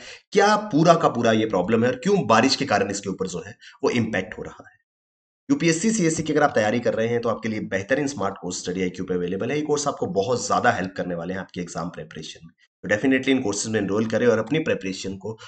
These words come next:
हमारे साथ, स्टडी आईक्यू के साथ बेहतर बनाएं। Recently, Supreme Court directed the maximum water level in Mulla Periyar Dam should be one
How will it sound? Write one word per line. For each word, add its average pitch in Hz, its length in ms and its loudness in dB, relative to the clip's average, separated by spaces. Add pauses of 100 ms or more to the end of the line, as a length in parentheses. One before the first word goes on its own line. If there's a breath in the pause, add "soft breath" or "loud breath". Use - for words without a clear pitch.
(140 loud breath)
हमारे 117 260 4
साथ, - 280 -6
स्टडी - 260 -2
आईक्यू 95 220 4
के - 100 -12
साथ 90 120 -8
बेहतर 85 320 -14
बनाएं। - 280 -20 (1080)
Recently, 226 540 6
Supreme 196 460 2
Court 208 280 2
directed 156 500 4
the 127 240 4
maximum 214 580 6
water 127 300 6
level 139 420 6
in 131 40 6
Mulla 131 400 6
Periyar 123 400 6
Dam 113 140 2
should 120 280 -2
be 123 200 6
one 139 240 4